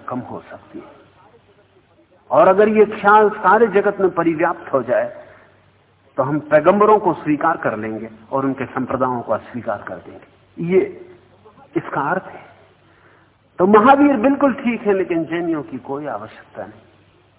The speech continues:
कृष्ण बिल्कुल प्यारे हैं, लेकिन हिंदुओं का क्या लेना देना? शिव की महिमा ठीक है, लेकिन बनारस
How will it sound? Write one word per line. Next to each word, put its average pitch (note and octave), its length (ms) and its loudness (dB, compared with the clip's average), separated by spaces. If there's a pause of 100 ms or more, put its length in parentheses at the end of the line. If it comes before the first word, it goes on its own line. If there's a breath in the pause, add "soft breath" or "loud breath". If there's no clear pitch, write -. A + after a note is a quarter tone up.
(560)
कृष्ण A#3 320 0
बिल्कुल F#3+ 340 0
प्यारे D3+ 320 0
हैं, E3 80 -2
लेकिन E3+ 240 -4
हिंदुओं E3+ 340 -4
का D#3+ 120 -8
क्या D#3+ 200 -10
लेना B2 260 -10
देना? - 240 -18 (2250)
शिव C4+ 180 4
की G#3+ 200 -2
महिमा G#3+ 380 2
ठीक A3+ 360 -6
है, G3+ 100 -2
लेकिन E3 320 -2
बनारस F3 360 0